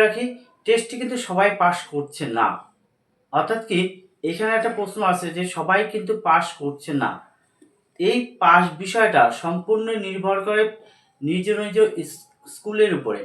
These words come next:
যে টেস্টে যে, যে নিয়ম আছে সরকারের, সে মাধ্যমিক যারা পরীক্ষা দিচ্ছ, অর্থাৎ মাধ্যমিক যারা টেস্ট পরীক্ষা দিচ্ছ,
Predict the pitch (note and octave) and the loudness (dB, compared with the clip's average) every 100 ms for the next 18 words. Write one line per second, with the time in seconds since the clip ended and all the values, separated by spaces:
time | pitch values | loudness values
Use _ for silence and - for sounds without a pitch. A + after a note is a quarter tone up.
0 | - _ _ _ - C3+ A3 A3+ A3 A3+ | -12 _ _ _ -14 2 2 4 0 0
1 | - D#3+ - - - _ _ E3 G#3+ - | 2 2 2 -4 -18 _ _ -2 0 0
2 | C#3+ F3 F#3+ F#3 G#3 G#3+ F#3 F#3 F3 D#3 | -4 -2 0 0 0 2 2 0 -2 0
3 | C#3 C#3 C3 - - - _ - - F#3+ | 0 2 2 0 -4 -18 _ -14 -4 -2
4 | G3 - - C3+ D3 D#3 E3+ A3+ F3+ G3 | -2 -4 -4 0 2 0 -4 -6 0 2
5 | F#3+ F3 E3+ - D#3 D3+ - - C#3+ - | 2 0 -6 -6 -6 -6 -10 -10 -10 -10
6 | - C#3+ E3 D3+ C#3 C3+ E3 E3+ E3 D#3 | -10 -8 -4 0 0 0 -4 -4 -2 -2
7 | D#3+ D#3+ - - D3+ D3+ C#3 C3 B2 | -4 -8 -8 -10 -10 -8 -6 -6 -8